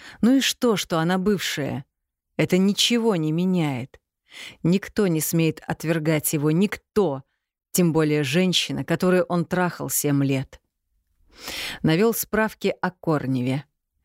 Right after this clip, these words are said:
К сожалению, бизнес у них далекий от его интересов, нет пересекающихся областей.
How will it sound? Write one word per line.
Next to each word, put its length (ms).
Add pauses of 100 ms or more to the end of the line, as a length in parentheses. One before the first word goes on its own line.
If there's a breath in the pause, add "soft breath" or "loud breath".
(280 loud breath)
К 60
сожалению, 640
бизнес 460
у 40
них 220
далекий 520
от 240
его 240
интересов, 680 (400 loud breath)
нет 380
пересекающихся 960
областей. 720